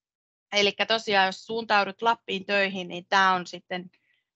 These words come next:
sinua varten, tai jo asut täällä Lapissa, niin voit sitä osaamista vahvistaa ja työllistyä vielä paremmin. Ja koulutuksia haetaan tosiaan sieltä T E-palveluitten kautta, elikkä tän koulutuksen numero näkyy tuossa,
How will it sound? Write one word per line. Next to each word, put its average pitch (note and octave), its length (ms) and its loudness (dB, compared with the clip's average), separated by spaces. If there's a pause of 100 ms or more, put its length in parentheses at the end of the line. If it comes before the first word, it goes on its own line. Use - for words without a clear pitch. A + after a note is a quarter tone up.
sinua G3+ 380 4
varten, G3 380 4
tai E4+ 220 2
jo D#4+ 100 0
asut - 400 -4
täällä F3+ 320 2
Lapissa, - 500 -6
niin F#3 180 -10 (600)
voit F#3 180 2
sitä F#3 260 0
osaamista F3+ 580 -4
vahvistaa - 580 -6 (400)
ja F3+ 160 -10
työllistyä F#3 600 0
vielä C4+ 240 4
paremmin. F#3 560 -2 (1080)
Ja G3 220 4 (120)
koulutuksia D4+ 600 0
haetaan G#3 460 0
tosiaan F3+ 360 -8
sieltä - 280 -10
T - 120 -8
E-palveluitten G3 1000 2
kautta, G3+ 560 0 (840)
elikkä G3+ 280 0
tän F#3+ 160 0
koulutuksen G3+ 640 -2
numero G3 420 0
näkyy F3+ 420 -6
tuossa, F3 400 -10